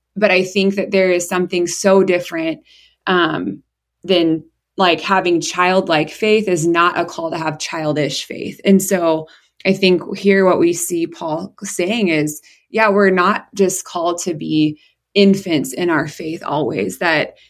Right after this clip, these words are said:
in this childlike faith, we are, we are called to be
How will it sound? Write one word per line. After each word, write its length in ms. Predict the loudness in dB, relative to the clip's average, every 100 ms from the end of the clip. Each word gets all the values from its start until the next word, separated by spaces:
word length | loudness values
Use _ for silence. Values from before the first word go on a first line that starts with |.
| _
in 240 | 4 6 6
this 280 | 4 0 -6
childlike 800 | -2 0 2 0 -2 -4 -4
faith, 460 | -8 -10 -6 -6 -4
we 200 | 0 2
are, 300 | 2 0 -2 -10 _ -4
we 220 | 2 2
are 120 | 2
called 340 | -2 -4 -4
to 120 | -2 -4
be 460 | -4 -2 0 0